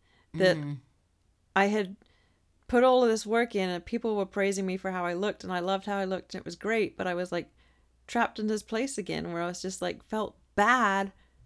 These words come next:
Speaker 1: for eating cauliflower. And what the heck? This was my last day on earth,
Speaker 2: Right,
Speaker 1: apparently.
Speaker 2: apparently y'all were also
Speaker 1: And I
Speaker 2: framing this in the apocalypse, so, like, I think you made, uh, yeah, like, a sad choice there as
Speaker 1: <laughs>
Speaker 2: well.
Speaker 1: I chose
Speaker 2: Um,
Speaker 1: cauliflower.
Speaker 2: I
Speaker 1: Like,
Speaker 2: mean,
Speaker 1: come
Speaker 2: gosh.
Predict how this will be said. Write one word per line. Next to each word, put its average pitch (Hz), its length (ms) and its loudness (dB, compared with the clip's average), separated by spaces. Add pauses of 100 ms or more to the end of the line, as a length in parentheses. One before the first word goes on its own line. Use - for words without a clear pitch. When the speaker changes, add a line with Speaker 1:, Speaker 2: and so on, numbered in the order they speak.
(280)
Speaker 1:
for - 140 0
eating 214 360 0
cauliflower. 226 640 2 (100)
And 277 480 8 (220)
what 392 260 8
the 370 140 10
heck? 302 440 6
This 339 160 2
was 339 140 0
my 339 140 6
last 302 400 8
day 359 140 6
on 294 200 4
earth, 294 320 10
Speaker 2:
Right, 240 80 8
Speaker 1:
apparently. 320 580 12
Speaker 2:
apparently 370 280 8
y'all 277 200 12
were 277 100 12
also 254 240 12
Speaker 1:
And 262 100 10
I 185 80 8
Speaker 2:
framing 262 400 8
this 226 180 6
in 208 120 4
the 196 100 4
apocalypse, 320 600 6
so, - 100 6
like, 226 220 6
I 220 60 10
think 285 380 2
you 254 100 2
made, 214 420 2 (140)
uh, 170 80 0 (160)
yeah, 180 320 6
like, 156 180 -2
a 160 60 2
sad 165 460 0
choice 185 580 0
there 139 240 -4
as 143 280 -4
Speaker 1:
<laughs> - 0 -
Speaker 2:
well. 143 360 -2
Speaker 1:
I - 40 2
chose 339 440 0
Speaker 2:
Um, - 60 -18
Speaker 1:
cauliflower. 170 840 4
Speaker 2:
I 180 120 0
Speaker 1:
Like, 175 40 0
Speaker 2:
mean, 170 540 -2
Speaker 1:
come - 140 -10
Speaker 2:
gosh. 381 480 12